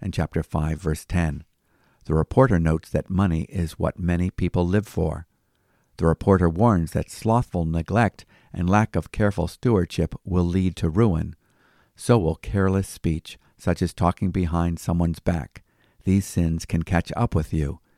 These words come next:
in chapter ten, verse twenty. In chapters eleven and twelve, we come to the final imperatives of the book of Ecclesiastes, the observations of the reporter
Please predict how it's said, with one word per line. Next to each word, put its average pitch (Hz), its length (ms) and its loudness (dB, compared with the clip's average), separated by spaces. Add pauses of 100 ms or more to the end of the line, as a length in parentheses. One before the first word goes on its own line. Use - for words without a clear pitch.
(340)
in 82 180 -8
chapter 82 320 0
ten, 76 320 -2
verse 73 240 -4
twenty. 90 560 -2 (680)
In 87 120 -2
chapters 110 400 2
eleven 95 440 2
and 82 220 -4
twelve, 92 500 2 (200)
we 104 80 -2
come 110 220 2
to 110 100 0
the 101 100 2
final 120 400 2
imperatives 98 760 2
of - 180 -8
the 87 100 0
book 98 220 2
of 85 80 0
Ecclesiastes, 85 960 -2 (380)
the 78 120 0
observations 90 760 2
of 85 160 0
the 90 80 2
reporter 87 640 2